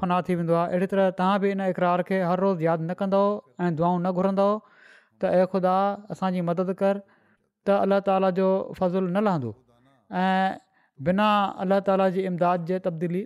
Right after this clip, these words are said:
ناممڪن آهي. سو هي قدرت جو قانون آهي. الله تعاليٰ کي ماڻڻ جي لاءِ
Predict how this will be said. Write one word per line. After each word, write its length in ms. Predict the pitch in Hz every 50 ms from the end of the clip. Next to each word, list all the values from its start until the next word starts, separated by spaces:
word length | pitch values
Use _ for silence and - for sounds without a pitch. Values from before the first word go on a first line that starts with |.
| -
ناممڪن 480 | 185 175 175 175 180 170 160 170 147 131
آهي. 140 | 113 117 _ _ _ _ _ _ _ _ _ _ _ _ _ _ _ _ _ _ -
سو 120 | - 180 170
هي 180 | 147 175 208 220 226 220
قدرت 300 | 208 - 185 185 185 175
جو 140 | 156 151 151
قانون 360 | - 151 147 147 160 175 170
آهي. 120 | 139 123 - _ _ _ _ _ _ 139 _ _ _ _ _ _ _ _ _ _ _ _ _ _ _ _
الله 240 | - 175 165 175 180
تعاليٰ 260 | 180 190 185 185 185 175
کي 140 | 196 185 190 190 196 - - _ _ _ - 160 156
ماڻڻ 300 | 165 180 190 190 196 190
جي 120 | 180 180 180
لاءِ 280 | 180 175 175 175 175